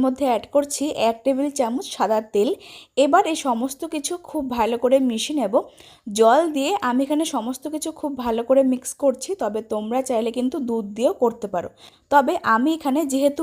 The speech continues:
গুঁড়ো দুধটাকে দিয়েছিলাম, তার জন্য আমি এখানে জল দিয়ে মিশিয়ে নিচ্ছি। আর মিশ্রণটা মেশাতে মেশাতে তোমরা আমাকে কমেন্টে জানিয়ে ফেলো যে আজকের রেসিপি তোমরা কে কোন জায়গা থেকে দেখছো, তাহলে কিন্তু আমি তোমাদের প্রত্যেকের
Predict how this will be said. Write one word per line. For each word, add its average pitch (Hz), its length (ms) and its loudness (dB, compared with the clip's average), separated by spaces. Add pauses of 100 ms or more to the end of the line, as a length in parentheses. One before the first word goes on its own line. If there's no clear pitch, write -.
(100)
গুঁড়ো 240 220 0
দুধটাকে 269 420 -2
দিয়েছিলাম, 254 400 -2 (120)
তার 220 200 2
জন্য 254 220 2
আমি 262 140 4
এখানে 294 180 0 (120)
জল 202 180 4 (120)
দিয়ে 294 200 -4
মিশিয়ে 226 240 -2
নিচ্ছি। 185 300 -12 (1400)
আর 233 140 4 (100)
মিশ্রণটা 294 460 0 (100)
মেশাতে 277 360 -2
মেশাতে 311 280 0 (100)
তোমরা 240 300 2
আমাকে 262 200 2 (120)
কমেন্টে 226 360 0 (100)
জানিয়ে 247 340 0
ফেলো 233 200 2 (180)
যে 220 80 2 (220)
আজকের 285 340 0
রেসিপি 294 320 -2 (100)
তোমরা 277 240 4 (140)
কে 262 100 -4 (200)
কোন 277 120 2 (120)
জায়গা 202 280 0
থেকে 254 160 0 (100)
দেখছো, 226 320 -2 (520)
তাহলে 285 360 4 (100)
কিন্তু 330 240 -2 (180)
আমি 254 120 0 (100)
তোমাদের 254 280 0 (100)
প্রত্যেকের 320 460 0